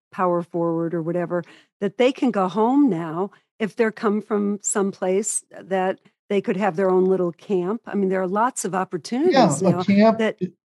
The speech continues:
Speaker 2: is something everybody can do in basketball. I think all of our players can go home, do a camp, do a clinic. Um, most of our players are gonna do something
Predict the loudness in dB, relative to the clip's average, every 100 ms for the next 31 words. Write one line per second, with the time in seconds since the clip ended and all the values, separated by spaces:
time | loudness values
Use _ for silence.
0 | 0 2 2 2 2 4 6 6 6 6
1 | 4 2 2 2 2 2 2 -2 -8 -10
2 | -14 -4 -2 0 2 6 6 6 2 2
3 | 2 4 2 0 -6 -2 0 4 4 4
4 | 0 -2 -6 -2 2 4 2 -2 -8 -8
5 | -10 0 4 6 4 2 -2 _ _ _
6 | _ -4 0 2 2 -2 -4 -8 -10 -16
7 | _ _ -6 2 2 2 2 2 2 0
8 | 2 2 2 -2 -4 -2 -4 -6 -2 0
9 | 2 2 4 6 4 2